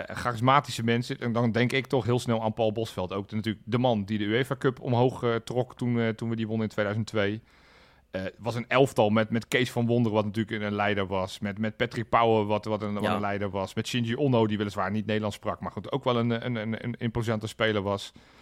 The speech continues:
Speaker 1: Eh, Thomasson hebben we het net over gehad. Nou, Van Hooijdonk. Maar, maar Bosveld, als je al die verhalen steeds hoort, was, eh, deed op zijn manier, met heel veel humor en, eh, op de, van de oude stempel.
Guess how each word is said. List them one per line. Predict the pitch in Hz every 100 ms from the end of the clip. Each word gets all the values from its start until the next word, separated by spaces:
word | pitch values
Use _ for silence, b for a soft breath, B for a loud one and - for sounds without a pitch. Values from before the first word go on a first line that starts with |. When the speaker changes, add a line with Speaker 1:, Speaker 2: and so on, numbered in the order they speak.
| b b
Speaker 1:
Eh, | 95 98
Thomasson | 160 151 131 135 120
hebben | 113 120
we | 120
het |
net | 113
over | 107 110
gehad. | 101 101 98
Nou, | 107 92
Van | 76 98
Hooijdonk. | 117 117 117 - b b b b b
Maar, | - 104 104
maar | 107
Bosveld, | 110 143 - 110 107
als | 120
je | 113
al | 131
die | 127
verhalen | 120 117 120
steeds | - 113 101
hoort, | 117 117 104 - - b b b
was, | - 104 104 -
eh, | 107 101
deed | 104 131
op | 131
zijn | - 135
manier, | 131 117 123 160 143
met | 123 120
heel | 131
veel | 113
humor | 113 151 135 127 127
en, | - 117 113 110
eh, | 104
op | 107
de, | -
van | 131
de | 127
oude | 123 127
stempel. | - 131 135 147